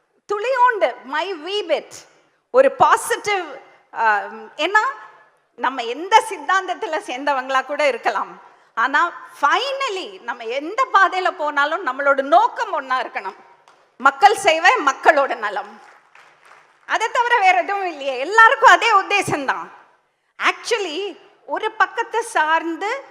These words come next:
நம்ம ஒரு நம்பிக்கையோட ஃபோக்கஸ்டா பண்ணுறது ரொம்ப ஈ-,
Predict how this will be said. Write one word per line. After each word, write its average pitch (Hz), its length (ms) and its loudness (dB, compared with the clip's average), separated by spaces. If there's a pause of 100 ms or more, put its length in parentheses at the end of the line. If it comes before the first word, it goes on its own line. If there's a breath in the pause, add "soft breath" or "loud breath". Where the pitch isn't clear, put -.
(140)
நம்ம 262 240 -6
ஒரு 339 260 -6
நம்பிக்கையோட 311 840 -2 (320)
ஃபோக்கஸ்டா 403 720 2
பண்ணுறது 330 400 2
ரொம்ப 330 320 -2
ஈ-, 294 180 -12